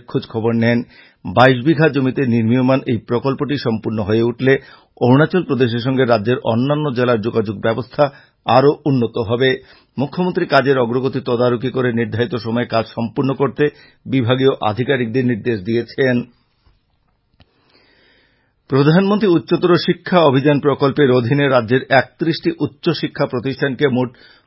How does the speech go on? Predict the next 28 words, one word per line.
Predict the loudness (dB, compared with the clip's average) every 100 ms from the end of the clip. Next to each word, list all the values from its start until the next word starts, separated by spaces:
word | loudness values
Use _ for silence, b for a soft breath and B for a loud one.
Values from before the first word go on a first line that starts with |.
| -8
দুশো | -2 0 0
ঊনত্রিশ | 0 0 -2 -2 -4 -4
কোটি | -4 -2 2
নয় | 4 4
লক্ষ | 4 0 -2
পঞ্চান্ন | -2 -2 -2 -2 0
হাজার | 0 -2 -2
টাকার | -2 -2 -4
তহবিল | -4 -2 -4 -4
প্রদান | -6 -4 -4
করার | -2 -2 -4 b b -10
সিদ্ধান্ত | -6 -2 0 2
গ্রহণ | 0 0 -2
করা | -2 -2
হয়েছে। | 0 -2 -2 -2 0 -2 B B B
সিদ্ধান্ত | -4 -2 0 0 0
অনুসারে | -2 0 2 2
ডিব্রুগড় | 2 -2 0 0
বিশ্ববিদ্যালয়কে | 0 -4 -6 -4 -2 0 0 -2 -2
একশো | -2 -2 -4 -6
কোটি | -6 -6
টাকা | -4 -2
প্রদান | 0 -2 0
করা | -2 -4
সহ | -2 0 0 -2 B B B
শিলচর | -2 0 2 0
গুরুচরণ | 2 0 0 -2 0
কলেজকে | 0 0 0